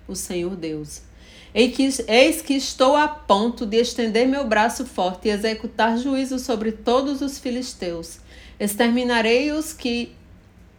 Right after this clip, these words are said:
os que retitas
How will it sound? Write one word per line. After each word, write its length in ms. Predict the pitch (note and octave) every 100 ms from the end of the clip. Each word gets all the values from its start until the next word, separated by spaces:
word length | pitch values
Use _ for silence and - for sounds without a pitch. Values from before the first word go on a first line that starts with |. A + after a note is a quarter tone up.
| _ - - - - - - - - - - -
os 180 | G#3+ G#3+
que 420 | - C4+ C4+ C4 - - - - - - - - - - -
retitas 800 | - G3 A#3+ - G#3 G#3+ B3 A#3+